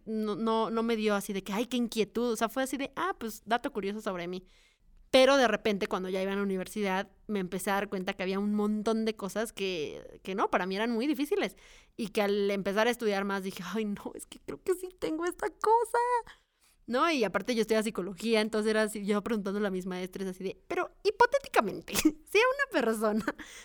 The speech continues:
¿no? Y así de que un montón de preguntas que me confirmaban que sí, que claramente era T D A H. Pero yo sí quería un diagnóstico formal, o sea, quería que me hicieran todas las pruebas, quería que me dieran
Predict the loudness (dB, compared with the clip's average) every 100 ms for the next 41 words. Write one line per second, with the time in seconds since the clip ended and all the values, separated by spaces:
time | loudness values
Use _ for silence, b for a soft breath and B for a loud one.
0 | -4 4 6 6 4 4 4 4 0 0
1 | -2 -2 -2 0 -2 0 0 0 0 -2
2 | -4 -4 -4 -2 -2 -2 -4 -2 -2 -2
3 | -4 -4 -2 -4 -4 -8 -8 -6 -6 -6
4 | -8 -10 -14 -20 _ _ _ 4 6 6
5 | 4 4 4 4 2 0 -4 -6 -2 2
6 | 2 0 -4 B B B -4 0 2 0
7 | 0 -2 -2 -2 0 0 -2 -4 0 0
8 | 2 0 0 -2 -2 -4 -2 -2 -4 -2
9 | -2 -2 -2 -4